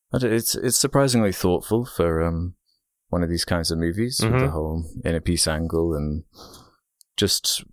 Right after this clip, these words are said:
Speaker 1: perfect inverted characters that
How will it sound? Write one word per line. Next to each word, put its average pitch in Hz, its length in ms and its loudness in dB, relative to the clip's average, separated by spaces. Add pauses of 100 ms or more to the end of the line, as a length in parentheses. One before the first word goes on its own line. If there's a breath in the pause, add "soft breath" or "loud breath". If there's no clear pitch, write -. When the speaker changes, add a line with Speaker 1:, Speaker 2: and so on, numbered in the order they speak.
(1600)
Speaker 1:
perfect 117 440 4
inverted 98 680 4
characters 92 680 0
that 76 220 -2